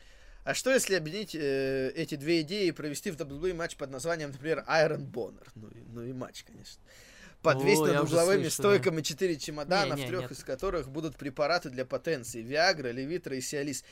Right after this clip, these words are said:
Speaker 1: Не, тогда надо Blue Chew, таблетки,
Speaker 2: Подожди, что за,
Speaker 1: которые
Speaker 2: что за списки? Это вообще где такое? Ты,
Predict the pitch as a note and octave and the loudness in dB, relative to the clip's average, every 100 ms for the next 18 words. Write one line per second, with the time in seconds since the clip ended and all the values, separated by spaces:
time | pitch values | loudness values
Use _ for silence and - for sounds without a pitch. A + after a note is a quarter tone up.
0 | - G3 F#3+ E3 F3 G3 G3+ F3+ D#3 F3 | -8 -2 0 2 2 2 2 2 0 -2
1 | D#3+ - A3 - E3 F3+ F3+ B3 - A#3 | -2 -2 -2 0 2 4 4 2 2 2
2 | F3+ C#3+ G3 D#3+ C#3+ - G3 F3 - - | 0 -2 -2 -2 -2 -4 -4 -4 -4 -10
3 | A#2 - B2+ B2+ - C3+ - - D3 B2 | -10 -10 -12 -8 -10 -10 -14 -8 -8 -8
4 | - C#3+ B2+ - | -10 -10 -10 -12